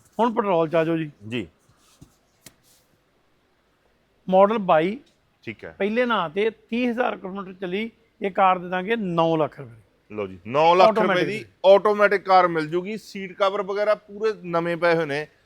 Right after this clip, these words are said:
Speaker 2: ਬਹੁਤ ਹੀ ਜ਼ਿਆਦਾ ਵਧੀਆ ਕੰਡੀਸ਼ਨ ਦੇ ਵਿੱਚ ਕਾਰ ਆ। ਤੇ ਅੱਗੇ ਤੁਹਾਨੂੰ ਬਰਾਊਨਸ ਕਲਰ ਦੇ ਵਿੱਚ ਦੇਣੀਆਂ ਨੇ ਬਰੀਜਾ ਕਾਰਾਂ।
Speaker 1: ਯਾਨੀ ਕਲਰ ਦੇ ਵਿੱਚ ਇਸ ਨਾਲ ਨਾਲ ਹੀ ਆਪਾਂ
Speaker 2: ਹਾਂ।
Speaker 1: ਪੂਰੀ ਕਰੀ ਜਾਣੀ ਆ।
Speaker 2: ਕਲਰ ਦੀ, ਨੰਬਰ ਦੀ,
Speaker 1: ਦੋ
Speaker 2: ਵੇਰੀਐਂਟ ਦੀ, ਸਭ ਕੁਛ।
Speaker 1: ਦੋ ਹਜ਼ਾਰ ਤੇਈ ਮਾਡਲ, ਚਾਲੀ ਹਜ਼ਾਰ ਕਿਲੋਮੀਟਰ ਕਾਰ ਚੱਲੀ, ਜ਼ੈਡ ਐਕਸ ਆਈ ਮਾਡਲ।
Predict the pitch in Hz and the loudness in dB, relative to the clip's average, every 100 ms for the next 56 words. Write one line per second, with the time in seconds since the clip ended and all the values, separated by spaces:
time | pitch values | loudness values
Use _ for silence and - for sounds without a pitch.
0 | _ 120 156 175 190 196 190 175 170 165 | _ 2 4 4 -2 -2 2 2 2 0
1 | 165 196 208 180 160 165 175 190 180 185 | -2 0 0 -4 -6 -6 -6 -8 -8 -10
2 | 151 120 107 104 _ _ _ - 190 180 | -2 -2 -2 -6 _ _ _ 0 2 4
3 | 202 202 220 185 185 185 185 202 202 202 | 2 0 -2 4 6 6 2 -4 -2 -2
4 | 196 190 202 175 143 135 143 131 123 160 | -4 -4 -4 -4 -4 -4 -6 -6 0 0
5 | 135 113 95 _ _ _ 190 226 214 220 | 2 -2 -4 _ _ _ -6 -6 -4 -2
6 | 240 262 277 254 240 233 202 220 214 214 | -2 -2 -4 -4 -2 -2 -2 -4 -4 -2
7 | 220 226 143 117 208 196 180 151 151 165 | -2 2 2 2 0 -2 -4 -6 -6 -2
8 | 160 190 214 208 220 220 196 196 190 202 | 2 4 4 2 0 -2 2 2 2 0
9 | 196 214 214 208 - _ _ _ _ - | 0 -4 -4 -10 -18 _ _ _ _ 4
10 | 202 214 240 220 202 196 196 196 214 226 | 8 8 6 2 -2 0 2 4 4 4
11 | 220 233 214 196 - 202 214 214 202 214 | 2 2 0 -4 -6 -4 -4 -4 -4 -4
12 | 196 - 196 220 220 214 208 170 180 180 | -4 4 4 4 2 4 4 2 -4 -6
13 | 175 165 175 175 160 175 190 214 165 185 | -6 -4 0 0 0 -4 -4 -2 2 4
14 | 208 170 202 175 147 | 4 2 0 0 0